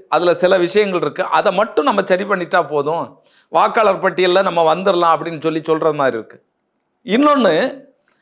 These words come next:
இந்த தாவேக்கா தொண்டர்கள் யாரு என்ன ஏதுன்னு சொல்லி தெளிவு இன்னும் வரல. எத்தனை பேர் உங்களுக்கு ஓட்டு போடுவாங்க,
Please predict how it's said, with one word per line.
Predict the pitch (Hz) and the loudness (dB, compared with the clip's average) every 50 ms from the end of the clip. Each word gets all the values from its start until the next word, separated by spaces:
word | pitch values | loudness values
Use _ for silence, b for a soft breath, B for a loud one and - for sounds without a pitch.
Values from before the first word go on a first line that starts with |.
| _ _ _ _ | _ _ _ _
இந்த | - 185 180 180 202 | -4 -2 0 2 2
தாவேக்கா | 196 220 262 269 269 269 269 302 277 262 - | 2 4 4 4 2 2 2 0 0 0 2
தொண்டர்கள் | - 254 240 240 240 240 226 208 208 240 254 233 | 0 0 0 2 2 0 2 2 2 0 0 0
யாரு | 196 196 190 196 220 233 240 226 226 240 226 202 | 0 2 2 4 4 4 4 2 2 0 0 0
என்ன | 202 208 220 226 233 | 0 0 0 0 0
ஏதுன்னு | 214 208 208 220 208 208 208 196 | 2 4 4 4 4 2 -2 0
சொல்லி | 160 202 202 196 214 | 0 0 0 0 -2
தெளிவு | 202 208 190 202 214 220 202 196 | -2 0 0 0 0 -2 -2 -2
இன்னும் | 180 185 185 185 185 175 | -2 -2 -4 -4 0 0
வரல. | 156 156 165 175 160 135 - - - - _ _ _ _ _ _ _ _ | 2 2 2 2 0 0 -2 -4 -8 -18 _ _ _ _ _ _ _ _
எத்தனை | - 185 185 - 240 226 214 | -2 -2 0 2 0 2 4
பேர் | 202 226 226 | 4 4 4
உங்களுக்கு | 220 214 196 190 202 196 175 175 | 4 4 2 2 0 0 0 0
ஓட்டு | 175 180 214 233 226 233 | 2 2 2 2 0 -2
போடுவாங்க, | 208 175 180 165 156 143 139 131 127 143 165 196 - | 0 0 0 2 2 2 2 2 2 0 0 0 -2